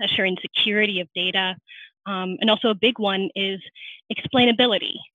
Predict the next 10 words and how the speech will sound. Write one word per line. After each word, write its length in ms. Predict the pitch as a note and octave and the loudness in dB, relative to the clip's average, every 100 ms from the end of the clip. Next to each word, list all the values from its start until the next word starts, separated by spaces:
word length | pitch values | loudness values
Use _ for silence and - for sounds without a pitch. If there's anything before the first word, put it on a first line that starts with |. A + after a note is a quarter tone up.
| _ - | _ -12
Um, 540 | G3 G3+ G3+ F#3+ - - _ _ _ _ _ B3+ A#3 | -8 -6 -4 -6 -8 -14 _ _ _ _ _ -2 4
but 200 | A#3+ - - - - - - _ _ _ _ - | 4 2 -8 -20 -20 -20 -20 _ _ _ _ 0
A 120 | B3 | 4
I 120 | A#3+ | 4
governance, 460 | A3 A3 B3 A#3 G#3+ - - | 4 4 4 4 2 -2 0
for 80 | A#3 | 4
the 100 | A3+ | 6
most 280 | B3+ D#4+ | 6 6
part, 200 | - A#3 | 2 0
has 360 | - G3+ G3 | 0 0 0